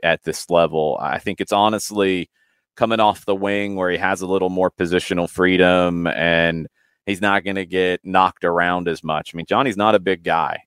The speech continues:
He, he's incredibly good on the ball, but I think as a second forward in, in a three five two or a four four two kind of shape,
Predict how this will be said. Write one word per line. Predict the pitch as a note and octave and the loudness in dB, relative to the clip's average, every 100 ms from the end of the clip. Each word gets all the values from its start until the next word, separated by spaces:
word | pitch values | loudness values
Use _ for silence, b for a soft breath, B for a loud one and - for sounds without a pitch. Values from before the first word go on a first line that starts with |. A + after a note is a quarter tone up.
| _ | _
He, | F2+ D2+ | -8 -6
he's | F#2 | -6
incredibly | F2 - - A#2 B2+ A#2 A2+ | -8 -10 2 4 4 2 0
good | G#2 | 2
on | G2 F#2 | 2 2
the | |
ball, | D#2+ E2+ F2 E2+ E2 - _ _ _ _ | 0 2 6 6 4 -2 _ _ _ _
but | - F#2 E2+ - - | 0 2 0 -4 -2
I | G2+ | 0
think | A2+ G#2+ | 0 -2
as | G#2+ F2+ | -2 -2
a | |
second | E2+ - A#2 A#2 A2 - | -4 -2 -2 0 -4 -8
forward | _ G#2 G#2 G2+ G2+ G2+ F#2+ | _ 0 2 2 4 4 4
in, | F2+ F#2+ F#2 F2+ D2+ C2 | 2 0 0 0 -2 -4
in | - E2+ | -4 -4
a | |
three | D#2+ - F#2+ | -4 -4 -2
five | - E2+ - | 2 0 0
two | F#2+ F2 | -4 -2
or | D#2+ | -4
a | |
four | - F2+ | -2 -2
four | - F2+ | -2 -6
two | - F2+ | -6 -8
kind | - F2 | -4 -4
of | E2 | -4
shape, | - F2+ E2+ | -2 0 -2